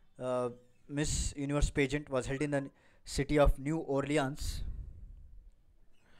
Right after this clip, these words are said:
in U S A, state of Louisiana on January fifteen, two thousand twenty-three. America's R. Bonnie Gabriel won the Miss Universe two thousand twenty-two title at the seventy-first Miss Universe pageant। ओके,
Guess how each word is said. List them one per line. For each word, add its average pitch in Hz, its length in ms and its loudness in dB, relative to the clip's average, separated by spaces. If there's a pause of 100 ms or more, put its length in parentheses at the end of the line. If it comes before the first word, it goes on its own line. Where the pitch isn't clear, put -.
(480)
in 135 140 -4
U 143 120 4
S 143 140 0
A, 202 40 0
state 151 240 2
of 147 120 0
Louisiana 139 420 2
on 147 80 -2
January 127 300 2
fifteen, 156 300 -4
two 139 80 -6
thousand 120 320 -6
twenty-three. 110 380 -14 (480)
America's 160 640 6
R. 147 260 12
Bonnie 139 400 4
Gabriel 135 540 4
won 135 200 0
the 135 120 6
Miss 131 300 -2
Universe 135 280 0
two 135 100 -4
thousand 127 240 2
twenty-two 123 340 -6 (120)
title 117 260 0 (460)
at 135 140 0
the 156 80 2
seventy-first 156 680 2
Miss 143 180 -6
Universe 131 340 -4
pageant। 110 400 -10
ओके, - 440 -18